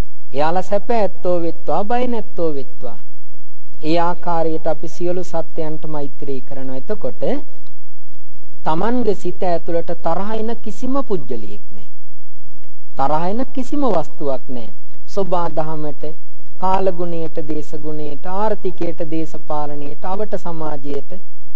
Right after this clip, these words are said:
තිරිසන් සත්තුන්ට කිසිම කෙනෙකුට ඔබ තරහක් හිතන්නේ නැහැ. ඔබ හිතින් හිතනවා මේ විශ්වය තුළ, මේ මොහොත තුළ ජීවත් වෙන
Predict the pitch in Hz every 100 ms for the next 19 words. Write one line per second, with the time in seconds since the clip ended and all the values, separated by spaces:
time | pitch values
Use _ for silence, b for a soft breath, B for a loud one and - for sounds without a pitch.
0 | - - 233 220 190 170 165 160 - -
1 | 151 160 175 233 - 285 294 254 196 180
2 | 170 165 151 147 135 123 120 - 123 220
3 | 214 - - - - - - - - -
4 | - - - 151 196 208 - 214 175 -
5 | 165 160 156 - - - - - 147 170
6 | 175 - - 185 170 180 165 151 170 185
7 | 170 165 165 156 160 156 135 170 170 156
8 | - 165 151